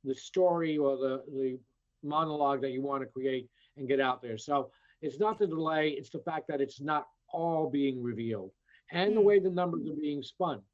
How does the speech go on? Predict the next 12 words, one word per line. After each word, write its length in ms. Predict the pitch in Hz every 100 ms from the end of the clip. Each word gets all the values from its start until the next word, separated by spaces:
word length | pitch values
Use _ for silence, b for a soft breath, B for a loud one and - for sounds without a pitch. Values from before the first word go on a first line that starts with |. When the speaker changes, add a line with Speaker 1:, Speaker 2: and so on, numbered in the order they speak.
| _ _ _ _
Speaker 1:
I 160 | 135 131
think, 240 | 135 151 135 147
uh, 280 | 143 147 139
Doctor 280 | 139 135 127
Walensky's 600 | 135 147 143 - 139 127
famous 340 | 151 143 131
comment 420 | - 147 139 139 135
that, 180 | 131 127 _ _ _
uh, 180 | 131 127
the 180 | 123 120
potential 540 | 139 151 156 147 127
for 300 | - 147 135